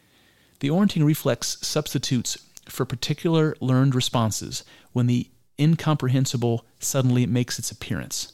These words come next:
Appearance of the unknown motivates curious, hopeful, exploratory behavior, regulated by fear, as a means to update the working model of reality, to update the known.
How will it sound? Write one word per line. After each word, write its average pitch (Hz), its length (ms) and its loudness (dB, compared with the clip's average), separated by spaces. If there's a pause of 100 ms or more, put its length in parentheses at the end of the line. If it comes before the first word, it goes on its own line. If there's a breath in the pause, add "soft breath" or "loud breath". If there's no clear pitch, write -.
(680)
Appearance 185 420 2
of 143 60 2
the 139 140 2
unknown 123 480 4
motivates 120 560 0
curious, 139 840 0
hopeful, - 480 -2
exploratory 123 680 -2
behavior, 107 580 -2 (500 loud breath)
regulated 131 520 2
by 107 140 0
fear, - 580 -4 (460 loud breath)
as 120 140 0
a 117 60 2
means 135 360 4
to - 100 -10
update - 560 -4
the 104 80 -4
working 123 380 0
model 113 320 2
of 110 120 -4
reality, 110 540 -2 (340 soft breath)
to - 100 -12
update 123 340 -2
the 117 60 -4
known. 113 480 0